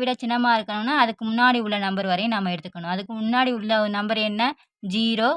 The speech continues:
ஒண்ணு. ஓகேவா? அப்ப ஏங்கிறது என்ன? ஜீரோ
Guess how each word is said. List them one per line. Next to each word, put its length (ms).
ஒண்ணு. 240
ஓகேவா? 320
அப்ப 160
ஏங்கிறது 480
என்ன? 140
ஜீரோ 400